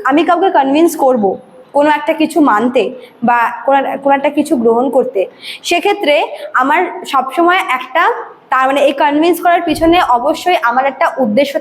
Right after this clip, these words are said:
থাকা প্রয়োজন। সেটা ভালো উদ্দেশ্য হতে পারে, আবার খারাপ উদ্দেশ্যও হতে পারে, তাই না? মনে করো যে আমি বাইরে কোথাও ঘুরতে যাব, এক্ষেত্রে আমি আমার মাকে, আহ, কনভিন্স করার চেষ্টা করব যে আমি ঘুরতে যাব। মানে এই যে আমি মাকে যে বোঝাচ্ছি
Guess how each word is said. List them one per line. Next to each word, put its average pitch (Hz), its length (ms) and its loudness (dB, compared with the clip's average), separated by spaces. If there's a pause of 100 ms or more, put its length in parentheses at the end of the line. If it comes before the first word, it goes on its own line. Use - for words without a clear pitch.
থাকা 254 180 -4
প্রয়োজন। 214 480 0 (600)
সেটা 285 200 2
ভালো 254 380 0
উদ্দেশ্য 320 360 2
হতে 339 260 2
পারে, 359 340 0 (140)
আবার 277 200 2
খারাপ 247 360 0
উদ্দেশ্যও 262 440 0
হতে 285 200 0
পারে, - 220 -10 (960)
তাই 370 160 0
না? 285 140 -2 (400)
মনে 285 180 2
করো 370 240 2
যে 403 80 2
আমি 330 220 2
বাইরে 247 320 2
কোথাও 320 260 2
ঘুরতে 294 340 0
যাব, - 260 -2 (560)
এক্ষেত্রে 339 400 0
আমি 330 260 0
আমার 320 260 2 (200)
মাকে, 269 540 2 (300)
আহ, 220 340 2
কনভিন্স 302 380 2
করার 311 220 2
চেষ্টা 294 280 0
করব 302 420 0 (340)
যে 240 140 4
আমি 254 240 0
ঘুরতে 262 320 2
যাব। 262 200 2
মানে 294 200 0 (220)
এই 285 80 2
যে 311 80 4
আমি 381 100 2
মাকে 320 360 2
যে 381 100 2
বোঝাচ্ছি 285 600 0